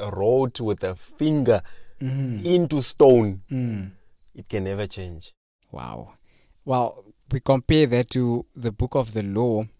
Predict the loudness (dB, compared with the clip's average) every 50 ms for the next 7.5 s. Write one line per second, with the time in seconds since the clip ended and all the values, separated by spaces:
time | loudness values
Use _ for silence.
0 | _ _ _ -6 -4 -2 0 0 0 2 2 0 0 0 0 -2 -2 -2 -2 -2
1 | -2 -2 -2 -2 -2 -4 -6 -8 -8 -6 -6 -6 -8 -6 -6 -4 -2 -2 -2 -4
2 | -4 -6 -6 -6 -6 -6 -8 -6 -6 -4 -4 -4 -4 -4 -4 -6 -4 -6 -6 -6
3 | -8 -12 -8 -8 -6 -4 -4 -6 -4 -4 -6 -6 -6 -6 -6 -6 -4 -4 -6 -6
4 | -6 -8 -8 -6 -8 -8 -6 -6 -6 -6 -6 -8 -10 -14 _ -8 -4 -4 -2 -2
5 | -4 -4 -6 -6 -6 -6 -6 -8 -12 _ _ _ _ _ _ -8 -6 -6 -4 -6
6 | -6 -8 -12 -14 _ _ _ _ _ -20 -20 -20 _ _ _ _ _ _ _ -4
7 | -2 -2 -4 -8 _ -6 -4 -4 -4